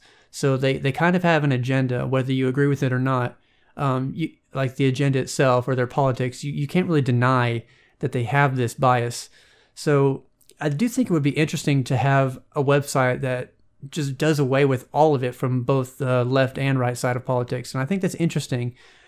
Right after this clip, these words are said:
And from what I understand, that's what this site was about. And, uh, that's w-, this guy was hired to manage, uh, parts of it. Um, but people found out that he had a new job, and they went, they went after him and this website,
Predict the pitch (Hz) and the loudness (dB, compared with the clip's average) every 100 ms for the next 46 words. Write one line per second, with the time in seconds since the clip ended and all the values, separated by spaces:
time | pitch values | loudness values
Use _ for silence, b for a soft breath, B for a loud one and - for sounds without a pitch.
0 | b - 143 160 185 226 190 139 202 196 | b -4 -2 2 2 2 0 0 0 2
1 | 147 139 143 135 - 147 135 131 123 151 | 0 -2 -4 -6 0 0 0 -2 0 0
2 | 139 127 123 123 123 120 120 127 - - | 0 -2 -2 -2 -2 -2 -2 -4 -4 -12
3 | 131 - 151 143 147 135 131 139 135 123 | -12 -6 -2 0 2 0 0 0 2 0
4 | 123 143 160 123 - - 147 127 120 147 | 0 0 0 -2 -6 -6 -2 -2 0 0
5 | 135 - 120 120 b b b b b - | 0 -2 -4 -4 b b b b b -6
6 | 139 131 127 131 - _ - - - 196 | -2 0 2 0 -2 _ -20 -8 0 2
7 | 208 180 170 165 160 160 143 143 143 143 | 0 2 2 4 4 2 2 2 2 2
8 | 131 127 120 156 170 123 127 b b b | 2 -2 0 2 4 2 0 b b b
9 | b 160 139 131 131 135 139 127 - - | b -2 2 2 2 2 0 0 -6 -6
10 | 131 127 123 135 131 143 127 139 135 127 | -2 0 0 -2 -2 -2 0 2 2 0
11 | 120 113 143 160 151 135 120 120 | -2 -2 0 0 0 -2 0 -2